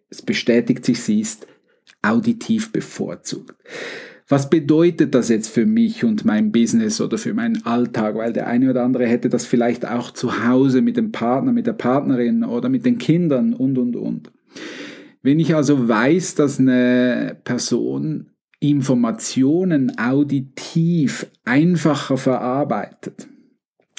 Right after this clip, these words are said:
dann könnte es helfen für mein Angebot, das ich habe, jetzt um im Business-Kontext zu bleiben,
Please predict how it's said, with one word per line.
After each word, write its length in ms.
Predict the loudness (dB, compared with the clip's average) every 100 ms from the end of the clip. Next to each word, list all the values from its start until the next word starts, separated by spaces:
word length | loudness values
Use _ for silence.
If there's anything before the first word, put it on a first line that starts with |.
| -14 -8
dann 220 | -4 -4 -4
könnte 480 | -2 -2 0 0
es 240 | 0 -2 -4 -4 2
helfen 640 | 4 4 0 -4 -4 -4 -10
für 280 | -2 0
mein 400 | 2 2 0 0
Angebot, 800 | 2 4 4 4 4 2 2 0
das 240 | -2 -2 -2
ich 280 | -4 -4 -4
habe, 500 | -2 -2 -6 -10 -16 _
jetzt 340 | -8 -6 -10 -4
um 80 | -2
im 180 | 0 2
Business-Kontext 840 | 4 4 2 0 0 0 -4 -6
zu 140 | -6 -4
bleiben, 380 | -6 -8 -10